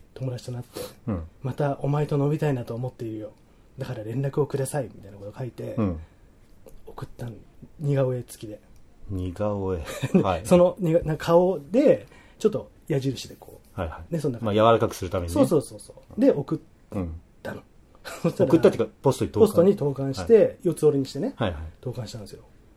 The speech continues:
Speaker 1: 待てど暮らせどね。
Speaker 2: うん。
Speaker 1: 連絡が来ない。
Speaker 2: うんうん。
Speaker 1: ですよ。で、
Speaker 2: それでも、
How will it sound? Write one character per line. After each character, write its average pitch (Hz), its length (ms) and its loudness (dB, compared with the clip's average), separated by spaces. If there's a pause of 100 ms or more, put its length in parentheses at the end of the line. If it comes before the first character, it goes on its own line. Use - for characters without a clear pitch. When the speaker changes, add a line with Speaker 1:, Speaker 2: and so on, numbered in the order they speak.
(1400)
Speaker 1:
待 143 160 -4
て 135 80 -4
ど 104 120 -12
暮 - 180 -12
ら 113 60 -10
せ 131 120 -10
ど 95 100 -14
ね。 87 60 -18 (340)
Speaker 2:
う 101 60 -6
ん。 82 80 -8 (580)
Speaker 1:
連 117 140 -12
絡 113 180 -10
が 127 60 -6
来 - 180 -8
な 104 120 -10
い。 - 40 -16 (300)
Speaker 2:
う 101 40 -4
ん - 20 -2
う 92 40 -4
ん。 82 180 -10 (560)
Speaker 1:
で 107 100 -14
す - 140 -18
よ。 - 80 -20 (1500)
で、 226 480 6
Speaker 2:
そ 214 80 4
れ 214 60 6
で 214 100 4
も、 104 240 2